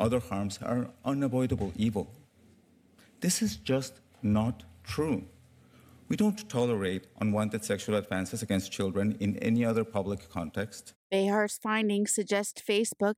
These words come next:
Speaker 2: and Instagram are constantly harming millions of children. Senators brought up stories of children who had committed suicide, who had met drug dealers, pedophiles, and sex traffickers, all because of social media, Bejar's own daughter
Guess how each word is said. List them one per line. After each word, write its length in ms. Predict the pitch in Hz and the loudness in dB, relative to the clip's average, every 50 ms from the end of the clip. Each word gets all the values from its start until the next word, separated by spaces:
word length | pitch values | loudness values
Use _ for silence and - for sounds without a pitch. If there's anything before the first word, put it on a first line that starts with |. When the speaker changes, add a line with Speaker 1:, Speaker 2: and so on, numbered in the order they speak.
| - - | -2 -2
Speaker 2:
and 160 | - 208 - | 0 0 0
Instagram 560 | - 226 247 247 - - 214 208 208 214 214 - | 2 2 0 0 0 -2 -2 0 0 0 0 0
are 140 | - 208 214 - | -2 -2 -2 -4
constantly 760 | - - - 233 240 262 254 - - 302 269 262 294 302 302 | -8 -4 0 2 2 2 2 0 -2 0 2 4 4 6 4
harming 680 | 254 220 220 214 185 165 160 160 160 165 175 175 185 185 | 4 4 2 2 2 2 2 2 2 2 2 2 2 2
millions 680 | 196 208 202 185 165 160 151 143 135 143 147 - - | 2 2 2 4 4 4 4 4 4 2 0 -2 -2
of 220 | - 104 170 180 - | -4 -4 -4 -4 -2
children. 540 | - - 190 170 160 - 98 - - - - _ _ _ - | 0 2 2 2 2 -2 -4 -6 -6 -10 -16 _ _ _ -4
Senators 600 | - - 202 185 180 185 180 190 190 190 190 - | -2 0 0 2 2 0 2 0 0 0 -2 -4
brought 320 | - 196 185 180 180 180 | -2 0 2 2 2 0
up 100 | 175 196 | -2 -4
stories 540 | - - - 202 185 185 180 180 185 - 147 | -6 -4 0 2 2 2 2 2 0 -2 -4
of 80 | 175 | -4
children 480 | - - 208 196 185 180 185 185 185 190 | -2 0 2 2 2 2 2 2 2 2
who 160 | 196 190 185 | 2 2 2
had 140 | 190 180 - - | 2 0 0 -2
committed 340 | 196 185 190 185 196 196 - | -2 0 2 2 0 0 0
suicide, 640 | - - 240 233 233 220 - 175 135 113 120 131 - - | 0 2 2 2 2 2 0 -2 -2 -2 -2 -4 -6 0
who 100 | - 202 | 2 2
had 100 | 196 185 | 2 2
met 260 | 190 208 - - 202 | 2 -2 -2 -4 -2
drug 300 | 208 214 208 208 196 190 | 0 0 0 0 -2 -4
dealers, 520 | - 202 208 202 202 202 196 196 202 - - _ _ _ - | -2 0 0 2 2 2 2 0 0 -2 -6 _ _ _ -4
pedophiles, 680 | 240 254 240 214 - 185 175 175 170 170 175 175 185 - _ - | -2 0 0 0 0 0 0 0 0 -2 -4 -6 -6 -8 _ 0
and 220 | 233 254 269 269 | 2 4 4 2
sex 320 | - - 269 269 - - - | 2 0 -2 -4 -4 -6 -6
traffickers, 680 | - 214 170 160 - 156 - - 160 151 151 147 - _ - - - | -2 -2 -2 -2 -2 -6 -6 -4 -2 -2 -2 -2 -6 _ -6 0 4
all 200 | 247 269 285 269 | 4 4 4 2
because 480 | 262 233 - - 214 214 226 233 220 | 0 -4 -4 -2 0 2 2 2 0
of 100 | - 202 | -2 -2
social 480 | - - - 214 214 233 - 254 247 233 | -2 2 4 4 4 4 2 2 2 4
media, 560 | 220 208 202 208 214 214 190 165 - - - - _ _ - - | 4 4 2 2 2 2 2 0 0 -4 -6 -10 _ _ -4 -2
Bejar's 400 | 165 160 160 160 175 170 165 180 | 0 0 2 2 0 0 0 -2
own 300 | - - 190 190 190 185 | -2 0 2 2 2 2
daughter 500 | 220 214 214 208 185 175 175 180 185 | 2 2 2 2 0 0 -2 -4 -4